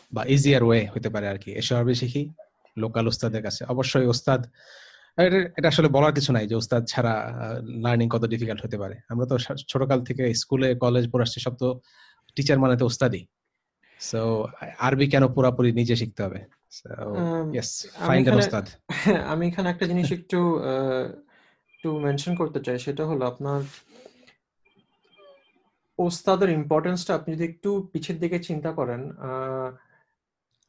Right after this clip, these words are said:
Speaker 2: সাহাবীরা অন্য সা-, অন্য তাবিন বা অন্যদেরকেও কিন্তু আরবি ভাষা শিখাতেন এবং টিচার এবং স্টুডেন্টের রিলেশনশিপের মাধ্যমে,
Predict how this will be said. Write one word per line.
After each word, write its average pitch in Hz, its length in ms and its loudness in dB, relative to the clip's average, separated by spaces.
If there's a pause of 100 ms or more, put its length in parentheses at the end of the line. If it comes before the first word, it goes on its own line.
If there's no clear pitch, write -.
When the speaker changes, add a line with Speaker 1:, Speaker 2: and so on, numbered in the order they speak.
(1300)
Speaker 2:
সাহাবীরা 175 1120 0
অন্য 160 280 -2
সা-, 160 320 -8
অন্য 156 600 0 (160)
তাবিন 143 340 2
বা 139 80 0
অন্যদেরকেও 143 580 -2
কিন্তু 170 300 -4
আরবি 143 400 0
ভাষা 160 240 -4
শিখাতেন 151 420 -2
এবং 143 360 -2 (1800)
টিচার 180 380 4
এবং 170 220 2
স্টুডেন্টের 160 460 0
রিলেশনশিপের 143 540 -2
মাধ্যমে, 120 420 -6